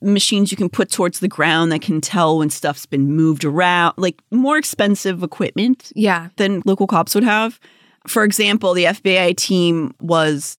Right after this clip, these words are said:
Speaker 2: reviewing hours of video footage from residents' personal surveillance systems and phones.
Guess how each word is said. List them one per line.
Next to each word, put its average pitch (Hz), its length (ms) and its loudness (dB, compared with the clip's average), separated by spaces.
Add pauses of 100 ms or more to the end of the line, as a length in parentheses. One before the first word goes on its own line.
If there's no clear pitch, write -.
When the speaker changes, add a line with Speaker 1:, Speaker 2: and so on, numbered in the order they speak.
Speaker 2:
reviewing 311 500 0
hours 277 380 0
of 269 80 0
video 226 320 0
footage 185 380 -4
from 190 180 -4
residents' 196 400 -2
personal 269 460 -2
surveillance 196 580 0
systems 254 540 0
and 196 160 0
phones. 170 720 -4